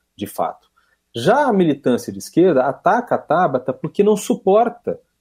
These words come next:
né, que haja alguém que, é, entre, invada, digamos, o seu quintal, é, ideológico partidário sem rezar a cartilha de maneira completa, porque ela tem ideias, por exemplo, no campo econômico que se aproximam mais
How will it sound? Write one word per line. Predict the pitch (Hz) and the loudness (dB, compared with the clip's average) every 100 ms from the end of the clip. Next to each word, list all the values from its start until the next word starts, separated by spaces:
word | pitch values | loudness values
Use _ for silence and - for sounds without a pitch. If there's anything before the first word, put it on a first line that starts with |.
| _ - | _ -6
né, | 120 175 151 - | -2 0 -2 -12
que | - 175 175 | -4 2 4
haja | 156 160 151 | 4 4 4
alguém | 165 147 120 123 147 | 2 0 -2 -4 -4
que, | 156 - 175 165 147 131 123 | -10 -8 -2 2 4 2 0
é, | 120 117 127 | 0 -2 0
entre, | 131 160 151 - | 0 0 -4 -8
invada, | 107 107 123 123 95 | -6 0 2 2 0
digamos, | 101 107 101 | -6 -6 -6
o | 101 | -6
seu | 104 | -6
quintal, | 101 104 95 107 104 92 _ _ _ - | -6 -8 -6 -2 -2 -2 _ _ _ -14
é, | - 95 95 110 | -6 -4 -4 -4
ideológico | 104 101 101 101 _ | -2 0 0 -2 _
partidário | 131 127 147 156 170 | -2 -2 0 2 0
sem | - 175 | -2 -2
rezar | 170 170 147 | 0 2 2
a | 147 | 0
cartilha | 165 151 - 143 165 190 - _ _ _ - | -2 -4 -4 -2 0 -2 -4 _ _ _ -14
de | 123 | -4
maneira | 156 143 143 151 | 0 2 2 0
completa, | - 165 151 135 123 - - | 0 -2 2 2 2 -2 -20
porque | - - 117 | -20 -6 -2
ela | 123 | -2
tem | - 165 | -2 -4
ideias, | 139 135 135 | 0 2 2
por | - 123 | 0 -2
exemplo, | 113 127 | 0 -2
no | 123 | -4
campo | 123 120 127 | -4 -4 -4
econômico | 123 147 135 147 160 156 165 | -4 -2 0 0 -2 -4 -10
que | - 170 | -6 -6
se | - | -2
aproximam | 160 175 - 165 156 | 0 0 -2 -2 0
mais | 131 135 139 - | 0 2 0 -2